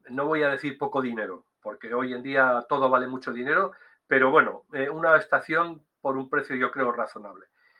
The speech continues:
Bien, este equipo, pues eso, tiene aquí un precio de trescientos cincuenta euros, me parece que son más portes si se compra fuera de España, y si se compra en España, creo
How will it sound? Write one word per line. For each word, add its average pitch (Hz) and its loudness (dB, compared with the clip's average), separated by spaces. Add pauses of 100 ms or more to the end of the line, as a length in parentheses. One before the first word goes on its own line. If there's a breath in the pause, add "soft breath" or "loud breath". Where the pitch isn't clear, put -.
(280)
Bien, 170 2
este 208 2
equipo, 185 0
pues 151 0
eso, 139 -4
tiene 143 -2
aquí 139 -6
un 135 -6
precio 143 0
de 139 0
trescientos 143 -4
cincuenta 151 0
euros, 165 0 (260)
me 139 -2
parece 151 4
que 143 -2
son 156 -2
más 139 0
portes 180 2 (280)
si - -14
se 143 0
compra 151 2
fuera 151 8
de 143 4
España, 175 6
y 143 -8
si 131 -12
se 139 -8
compra 165 2
en 156 0
España, 175 4 (480)
creo 185 4